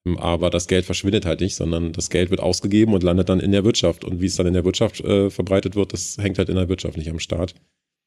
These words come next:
Hm. Genau, also diese, diese Behauptung ist interessant und er fragt jetzt gleich direkt nach. Und genau diese Frage könnte man bei der Bürokratie halt genauso stellen, ne? Er hat jetzt ein paar Beispiele genannt, aber dann könnte man auch wieder die Frage stellen, okay, Sie haben jetzt hier Energie-,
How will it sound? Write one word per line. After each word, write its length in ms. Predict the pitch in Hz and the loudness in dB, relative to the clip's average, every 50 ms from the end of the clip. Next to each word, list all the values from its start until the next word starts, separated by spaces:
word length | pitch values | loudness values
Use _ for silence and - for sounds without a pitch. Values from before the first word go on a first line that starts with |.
| _ _ _ _ _ _ _ - | _ _ _ _ _ _ _ -6
Hm. 340 | 87 87 85 85 87 82 80 - _ _ _ _ _ _ _ _ _ _ _ _ _ _ _ _ _ _ | -4 -2 0 0 -2 -2 -4 -8 _ _ _ _ _ _ _ _ _ _ _ _ _ _ _ _ _ _
Genau, 220 | - 87 85 85 80 | -2 0 2 0 0
also 200 | 78 92 92 95 | 0 0 2 2
diese, 380 | 90 98 87 95 95 92 92 90 - _ _ _ _ _ _ _ _ _ _ | 2 4 4 4 4 4 2 0 -6 _ _ _ _ _ _ _ _ _ _
diese 140 | 104 95 104 | 0 2 4
Behauptung 340 | 95 101 101 127 - - 117 | 4 4 4 2 2 2 0
ist 140 | 107 - - | 0 0 0
interessant 520 | 92 101 92 - - - 110 117 135 - | -2 -2 -2 -2 0 0 2 2 2 0
und 220 | - 101 104 92 - | 0 0 0 0 2
er 220 | - 101 95 92 | 2 2 2 2
fragt 260 | - - 104 104 - | 2 0 0 0 2
jetzt 140 | 101 90 - | 0 -2 0
gleich 240 | - 98 95 95 - | 2 0 0 0 0
direkt 260 | - 95 95 90 - | -2 -2 -2 -2 0
nach. 320 | 92 90 90 104 120 - | 0 0 2 2 0 -2
Und 240 | - 95 101 92 - | -2 -2 -4 -2 -2
genau 240 | - 98 92 92 101 | 0 2 2 2 2
diese 160 | 104 98 95 | 0 -2 -6
Frage 400 | - - 90 90 92 101 98 90 | -2 0 0 2 4 4 4 2
könnte 240 | 87 - 101 92 90 | 2 0 -2 -2 0
man 200 | 90 90 90 87 | 0 0 2 2
bei 140 | 87 87 90 87 | 4 4 4 4
der 100 | 90 82 | 2 2
Bürokratie 540 | 78 90 - 87 - 92 87 - 92 87 | 2 0 -2 0 -2 -4 -2 0 0 0
halt 100 | 82 73 | 0 0
genauso 280 | - - 82 80 82 82 | -2 -2 0 0 0 0
stellen, 260 | - - 78 80 78 | -2 -2 0 0 2
ne? 120 | 82 92 95 | 2 2 2
Er 100 | 92 87 | 2 2
hat 80 | 82 | 2
jetzt 140 | 92 90 - | 0 -2 -2
ein 60 | 85 | -2
paar 120 | - 87 82 | -2 0 0
Beispiele 360 | 85 85 85 - - 90 87 | 2 2 0 0 0 0 0
genannt, 380 | 85 82 82 82 95 101 - | 2 2 2 2 2 0 -2
aber 180 | - 87 90 90 | -2 -2 -2 0
dann 260 | 78 90 90 92 92 | 0 0 0 0 0
könnte 200 | 90 - 85 85 | 0 0 0 0
man 120 | 90 87 80 | 0 0 2
auch 200 | - 92 90 - | 0 -2 0 0
wieder 120 | 90 82 | 0 0
die 100 | 82 87 | 0 -2
Frage 260 | - - 90 87 87 | 0 0 0 0 0
stellen, 160 | - 92 90 | 0 -2 -2
okay, 260 | 82 80 - - 92 90 | -4 -2 0 2 2 2
Sie 140 | 85 85 | 4 2
haben 180 | 85 85 90 87 | 2 2 2 0
jetzt 160 | 85 85 - | 0 -2 -2
hier 260 | - 90 90 87 85 | 0 2 2 4 2
Energie-, 540 | 85 90 87 87 87 90 92 92 92 90 - | 2 0 0 0 0 2 2 2 2 0 -2